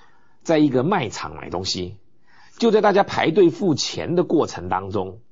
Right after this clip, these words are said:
有一个排在我前面的那一位顾客，他要买一个小东西，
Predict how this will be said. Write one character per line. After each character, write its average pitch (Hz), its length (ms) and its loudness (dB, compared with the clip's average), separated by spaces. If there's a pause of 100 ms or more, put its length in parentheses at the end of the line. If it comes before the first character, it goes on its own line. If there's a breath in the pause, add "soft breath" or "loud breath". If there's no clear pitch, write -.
(220)
有 113 160 -4
一 214 100 0
个 185 80 4
排 107 240 -2
在 147 160 2
我 95 280 -2
前 - 340 -8
面 123 320 0
的 90 300 -4
那 131 100 -6
一 131 60 -2
位 139 100 4
顾 139 220 -2
客， 107 300 -4 (340 soft breath)
他 196 100 0
要 208 80 6
买 110 240 -2
一 151 140 -2
个 131 100 0
小 - 220 -4
东 107 160 -4
西， 95 320 -6